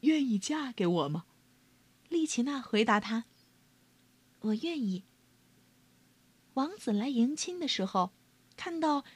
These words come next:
新娘头上盖了一块大面纱。他母亲说：“我们这儿嫁女儿有这样的风俗。”他想让贝比娜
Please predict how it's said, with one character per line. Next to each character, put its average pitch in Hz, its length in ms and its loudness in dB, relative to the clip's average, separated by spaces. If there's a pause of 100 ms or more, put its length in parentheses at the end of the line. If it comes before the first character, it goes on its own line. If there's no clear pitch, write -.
新 381 200 -2
娘 370 200 -4
头 226 240 0
上 277 200 -2
盖 330 220 -4
了 269 100 0
一 233 120 -2
块 269 260 -4 (140)
大 339 260 -6
面 220 320 0
纱。 214 300 0 (840)
他 196 140 2
母 170 160 2
亲 160 180 -2
说 160 240 4 (840)
：“我 247 160 6
们 165 100 2
这 466 140 0
儿 339 80 2
嫁 370 200 2
女 190 160 6
儿 208 360 4 (160)
有 185 240 6
这 359 120 4 (120)
样 285 100 4
的 196 60 4
风 269 260 4
俗。” 170 340 -2 (840)
他 - 100 -10
想 220 220 0
让 285 160 -2
贝 339 180 -2
比 190 160 0
娜 240 240 0